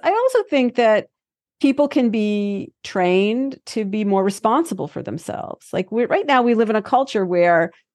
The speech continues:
you know, maybe it's a reaction to things that have happened in the past, but we're living in a culture now where we sort of outsource the responsibility of our behavior to other, to the circumstances. And of course,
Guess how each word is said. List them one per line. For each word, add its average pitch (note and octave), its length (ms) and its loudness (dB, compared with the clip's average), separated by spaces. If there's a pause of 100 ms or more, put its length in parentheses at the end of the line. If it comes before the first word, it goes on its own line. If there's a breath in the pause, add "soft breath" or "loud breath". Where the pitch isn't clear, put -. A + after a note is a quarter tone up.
(840)
you A3+ 120 -2
know, G3+ 80 2
maybe G#3+ 220 2
it's B3 100 -2
a A#3 60 0
reaction F#3+ 600 0
to E3+ 100 -10
things E3+ 260 -2
that E3+ 100 -6
have E3+ 60 -6
happened E3+ 260 -4
in D3 40 -8
the D3+ 80 -12
past, E3 480 -4
but - 160 -8
we're G3 280 -4
living C#4 240 -2
in F#3+ 80 0
a F3 60 -4
culture G#3+ 320 -2
now E3 180 -2
where D#3+ 340 -2 (800)
we G3+ 120 0
sort C#4 260 0
of A3 200 0 (340)
outsource F#3+ 640 0
the E3 100 -2
responsibility F#3 760 0
of D#3+ 120 0
our D3+ 120 2
behavior D#3 520 0
to - 160 -6
other, D3 380 -4 (320)
to F3 120 -4
the D3+ 120 -4
circumstances. - 1080 -8 (360)
And B3 100 4
of B3+ 80 -2
course, D4+ 500 0